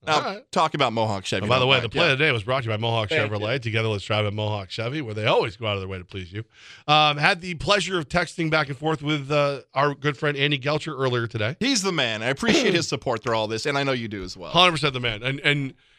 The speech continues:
Speaker 2: he's got some really, like, there's, there's people out there. We were talking about Bob Oswald earlier. Bob Oswald, very funny guy. John Hirsch was his number two. He was our sales manager. And John Hirsch also belongs in the,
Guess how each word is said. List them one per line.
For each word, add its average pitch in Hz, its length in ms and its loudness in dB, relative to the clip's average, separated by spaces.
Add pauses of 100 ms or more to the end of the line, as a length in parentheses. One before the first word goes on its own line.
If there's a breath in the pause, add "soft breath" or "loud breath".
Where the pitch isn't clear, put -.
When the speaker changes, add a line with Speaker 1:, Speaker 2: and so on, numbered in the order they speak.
Speaker 2:
he's 170 220 2
got 277 280 0
some 151 440 -2
really, 170 480 0
like, 135 340 0 (1300)
there's, 156 480 0 (280)
there's 143 220 2
people 180 360 -2
out 143 200 2
there. 139 100 -2
We 139 80 0
were 151 60 2
talking 160 200 0
about 131 180 2
Bob 123 220 2
Oswald 123 360 -2
earlier. 135 360 -2 (400)
Bob 175 180 2
Oswald, 139 320 0
very 120 160 0
funny 104 200 -6
guy. 87 160 -16 (580)
John 143 320 4
Hirsch 147 320 0
was 113 120 -2
his 107 140 -4
number 107 160 -2
two. 110 120 -4
He 101 40 0
was 92 120 -6
our 95 60 -6
sales 110 300 0
manager. 95 360 -4
And 101 120 -14
John 123 200 2
Hirsch 123 180 2
also 123 280 -2
belongs 104 380 -2
in 107 260 -6
the, 98 300 -8